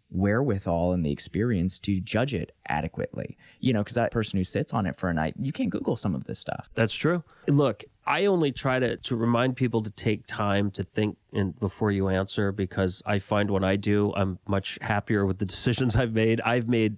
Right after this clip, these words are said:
Speaker 2: more mistakes than I've made success. My book is littered with my screw-ups. I mean, seriously, I could do ten books on what I've done wrong.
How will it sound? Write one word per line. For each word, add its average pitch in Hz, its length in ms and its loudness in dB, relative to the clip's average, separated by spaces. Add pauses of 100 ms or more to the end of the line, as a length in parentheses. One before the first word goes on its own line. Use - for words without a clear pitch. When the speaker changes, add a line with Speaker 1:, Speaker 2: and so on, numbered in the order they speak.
Speaker 2:
more 104 280 2
mistakes 104 540 -2
than 98 100 0
I've 92 200 -2
made 95 320 0
success. - 600 -2 (640)
My 123 220 4
book 120 320 0
is 107 140 -6
littered 117 640 2 (140)
with 107 240 0
my 104 380 2 (440)
screw-ups. - 920 -2 (800)
I 107 100 2
mean, 107 320 2
seriously, 98 540 -2
I 101 80 0
could 104 160 -4
do 98 200 0 (140)
ten 131 240 0
books 107 260 0
on 92 220 0
what 95 260 0
I've 95 200 0
done 78 160 -4
wrong. - 300 -12